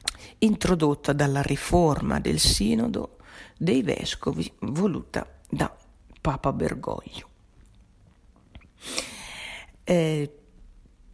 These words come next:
la segreteria generale del Sinodo ha così inviato alle singole diocesi di tutto il mondo documento preparatorio accompagnato da un questionario e da un vademecum.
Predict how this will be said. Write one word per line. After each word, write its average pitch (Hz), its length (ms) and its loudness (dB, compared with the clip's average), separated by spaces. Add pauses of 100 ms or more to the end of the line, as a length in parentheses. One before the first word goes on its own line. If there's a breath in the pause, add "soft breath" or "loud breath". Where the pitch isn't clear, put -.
(140)
la 170 200 4
segreteria 165 800 4
generale 139 580 0
del 147 200 2
Sinodo 247 560 4
ha - 220 0
così 160 440 2
inviato 147 800 2 (960 loud breath)
alle 143 320 -6
singole 151 720 0
diocesi 143 640 2
di 135 100 -10
tutto 185 380 0
il 254 80 2
mondo 202 340 4
documento 170 640 2
preparatorio - 1040 0
accompagnato - 840 0
da 170 100 6
un 175 140 0
questionario 160 1400 4
e 247 100 0
da 165 140 0
un 151 220 -2
vademecum. 147 880 0